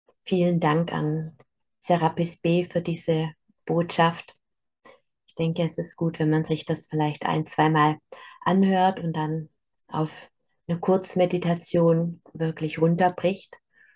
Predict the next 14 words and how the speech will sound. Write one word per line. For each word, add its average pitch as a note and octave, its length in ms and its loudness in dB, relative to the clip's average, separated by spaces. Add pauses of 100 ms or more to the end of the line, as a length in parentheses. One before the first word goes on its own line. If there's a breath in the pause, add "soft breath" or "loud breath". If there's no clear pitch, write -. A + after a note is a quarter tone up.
(200 soft breath)
um E3 160 0
es E3+ 160 -2
dann D#3+ 200 0
mehrfach D#3+ 560 2
zu F3 160 -4
praktizieren. E3 760 0
Ich E3 160 -2
weiß D3+ 220 4
nicht, - 180 -6
ob F3 100 -10
du E3+ 100 -4
gespürt E3 500 0
hast, E3+ 340 0 (720 soft breath)
was, D#3+ 260 2